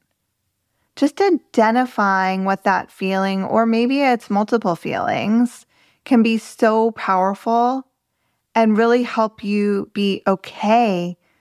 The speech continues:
with experiencing the hard feelings. It helps when we identify what we need to allow ourselves to feel. It helps to turn down the resistance to having the hard feelings.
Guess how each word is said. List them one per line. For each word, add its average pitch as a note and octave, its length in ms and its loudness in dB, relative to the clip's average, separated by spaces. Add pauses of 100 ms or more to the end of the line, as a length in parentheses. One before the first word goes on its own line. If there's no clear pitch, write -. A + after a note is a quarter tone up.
(140)
with G#3 200 2
experiencing F#3+ 720 -2
the F3 60 -4
hard E3+ 360 -2
feelings. - 960 -10 (580)
It G#3+ 140 0
helps - 680 -2 (200)
when G3+ 160 -2
we G3 160 0
identify F3 1040 -2 (580)
what G3+ 420 0
we F#3+ 360 -2
need F#3+ 260 0
to - 100 -4
allow E3+ 280 0
ourselves E3+ 500 -4
to F3+ 100 -10
feel. F3+ 380 -2
It - 140 -4
helps - 300 -6
to - 160 -8
turn F#3+ 460 -4
down F3 320 -2
the E3 80 -8
resistance - 1200 -4 (400)
to A#3 100 -4
having F#3+ 360 0
the F3 80 -2
hard E3 340 -2
feelings. - 840 -6